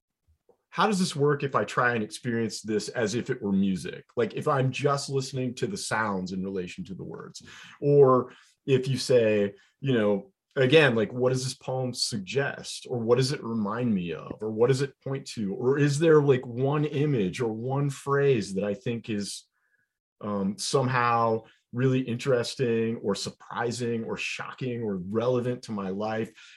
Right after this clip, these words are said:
What, where is the sort of electrical current that's going through this, this piece for me?" You know? And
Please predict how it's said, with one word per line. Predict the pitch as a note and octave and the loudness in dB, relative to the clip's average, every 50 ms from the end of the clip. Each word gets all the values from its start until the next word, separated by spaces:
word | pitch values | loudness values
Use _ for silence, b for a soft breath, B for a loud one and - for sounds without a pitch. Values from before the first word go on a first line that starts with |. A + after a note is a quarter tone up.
| B B | B B
What, | A2+ A#2 A#2+ C3 C#3+ - - - | -8 -2 2 2 2 2 0 -8
where | A#2 A#2+ C3+ C#3+ D#3 E3 E3+ | 0 6 6 8 8 8 4
is | D#3+ D3 C#3 C#3 | 2 0 0 -4
the | C3+ C3 | -6 -8
sort | - - D3+ C#3+ | -4 -2 0 0
of | C3 B2 | 0 0
electrical | A#2+ B2 B2+ B2+ B2 - - B2 B2+ B2+ A#2 | 0 0 -2 -2 -2 -4 -8 -10 -10 -10 -10
current | - - A#2+ A#2+ A2+ G#2+ E2+ - _ _ _ _ _ _ _ _ _ _ _ _ _ _ _ _ _ _ _ _ _ _ _ | -8 -6 -4 -4 -4 -4 -4 -6 _ _ _ _ _ _ _ _ _ _ _ _ _ _ _ _ _ _ _ _ _ _ _
that's | G#2+ A#2+ A2+ G#2+ - - | -2 0 0 0 0 0
going | B2+ A#2 A#2 A#2+ A2+ G#2 | 2 2 2 2 0 -2
through | - C#3 C3 C3 | -4 -4 -2 0
this, | A#2+ A2+ G#2+ G#2 - - - - - _ _ _ _ _ _ _ _ _ _ _ _ - | 0 0 0 0 -2 -6 -10 -10 -12 _ _ _ _ _ _ _ _ _ _ _ _ -2
this | A2 A#2+ G#2+ - | -2 -2 -2 -2
piece | - - - C#3 G#2+ F#2+ - - - - - - _ _ _ _ | -6 -6 -4 -4 -4 -6 -8 -10 -12 -12 -16 -18 _ _ _ _
for | - A#2+ G2+ | -8 -6 -6
me?" | F#2+ F2 C2+ A#1+ - - _ _ _ | -6 -6 -8 -12 -18 -20 _ _ _
You | - A2 | -6 -4
know? | G2 F#2+ G2 G2+ B2+ C3 B B B B B B B B | -4 -2 -4 -4 -8 -10 B B B B B B B B
And | - A#2 A#2 A2+ A2+ A2+ A2+ A2+ A2+ | 0 2 4 4 4 4 2 0 -2